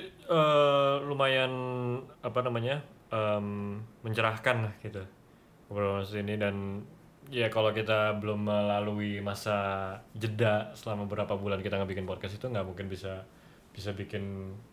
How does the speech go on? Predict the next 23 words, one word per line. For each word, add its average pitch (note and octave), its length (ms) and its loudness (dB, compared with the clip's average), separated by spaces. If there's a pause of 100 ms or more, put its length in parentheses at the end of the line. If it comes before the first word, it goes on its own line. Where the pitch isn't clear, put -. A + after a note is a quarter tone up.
(120)
obrolan G2 320 2
yang G2 40 -2
seperti G#2 180 0
ini B2+ 100 2
sih, G2 220 0
bisa F#2 140 -4
ngobrol F#2 300 -2
yang F2+ 200 -4
sampai, F2 420 -8 (180)
ya, G#2+ 460 0 (460)
karena B2+ 180 2
kita, E3 160 6
kita E3 160 4
butuh C3+ 220 2
jarak A#2+ 340 4 (480)
kadang-kadang G#2 420 0
untuk G2+ 180 -4
bisa G2+ 220 -8
melihat G2 240 -4
sesuatu A2+ 640 -2
lebih G#2 320 -4
objektif G#2+ 480 -4
gitu. G#2+ 180 -10